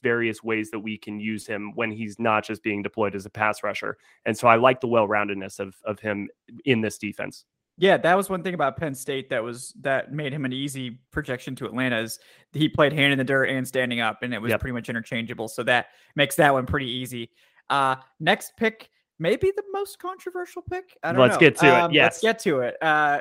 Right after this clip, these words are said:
Speaker 2: which was, uh, at, what was it, fifty-three, fifty,
Speaker 1: Fifty-eight.
Speaker 2: fifty-eight. Yeah, it's all eights. Like, the first three picks are all
Speaker 1: <laughs>
Speaker 2: eights. I gotta remember that.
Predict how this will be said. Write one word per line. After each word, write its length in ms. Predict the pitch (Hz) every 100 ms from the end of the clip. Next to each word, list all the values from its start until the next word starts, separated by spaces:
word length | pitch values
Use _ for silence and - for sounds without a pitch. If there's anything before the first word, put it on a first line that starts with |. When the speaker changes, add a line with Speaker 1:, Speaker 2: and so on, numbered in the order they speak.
| -
Speaker 2:
which 320 | 160 165 -
was, 480 | 165 160 151 143 - -
uh, 160 | 151 131
at, 240 | 170 160 - _
what 100 | 165 131
was 140 | 127
it, 100 | -
fifty-three, 1300 | - 160 _ 175 160 156 156 _ _ 160 180 185 180 165
fifty, 80 | 160
Speaker 1:
Fifty-eight. 560 | 143 - 123 117 - _ _
Speaker 2:
fifty-eight. 600 | 185 175 151 185 165 -
Yeah, 160 | 156 143
it's 120 | 165
all 200 | 196 214
eights. 340 | 180 131 -
Like, 120 | 151 160
the 80 |
first 260 | 151 196 160
three 140 | 151 180
picks 220 | 180 139
are 60 | 160
all 220 | 143 156
Speaker 1:
<laughs> 20 |
Speaker 2:
eights. 160 | 117 127
I 40 |
gotta 160 | 135 131
remember 200 | 127
that. 100 | 117